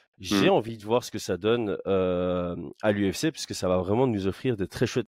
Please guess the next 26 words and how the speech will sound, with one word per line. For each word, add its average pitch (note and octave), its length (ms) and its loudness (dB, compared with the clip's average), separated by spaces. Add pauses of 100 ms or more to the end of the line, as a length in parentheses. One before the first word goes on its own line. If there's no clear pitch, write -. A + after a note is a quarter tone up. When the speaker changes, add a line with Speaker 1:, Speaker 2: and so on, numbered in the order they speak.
(160)
Speaker 1:
enfin, E2 160 -6
des F2 180 -10
très, - 220 2
très, - 220 -2
très - 160 -6
chouettes - 240 -4
combats. G2 280 -2 (480)
Euh, F2+ 200 0
tu - 100 -8
l'imagines F#2+ 400 0
contre A2 240 -6
un F2+ 120 0
Gamrot, G2 400 0 (100)
par F2+ 140 0
exemple, G#2+ 300 -4
ça, D#2 400 -2 (220)
tu - 60 -8
vois, B2 100 2
ça, D#2 320 -8 (920)
ça, - 160 -10
ça - 160 0
vend F#2 140 2
Speaker 2:
Oh. F#2+ 40 -2
Speaker 1:
du F#2+ 140 -6
rêve, C3+ 260 2
quoi. F2 160 -6